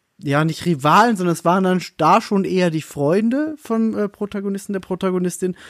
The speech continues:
Sharon war dann Arenaleiter diesmal in der ersten Arena in Teil zwei. Ähm,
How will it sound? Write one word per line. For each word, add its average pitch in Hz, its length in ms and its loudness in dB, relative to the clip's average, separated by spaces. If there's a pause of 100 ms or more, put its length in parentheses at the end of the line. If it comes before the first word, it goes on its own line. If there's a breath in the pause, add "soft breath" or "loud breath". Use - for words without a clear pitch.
(200 loud breath)
Sharon 185 500 4
war 160 200 6
dann 160 140 4
Arenaleiter 214 920 2
diesmal 240 400 -4
in 202 120 -4
der 180 120 -2
ersten 196 320 2
Arena 190 360 0
in 185 100 -2
Teil 180 200 -4
zwei. 170 380 0 (1120)
Ähm, 147 320 2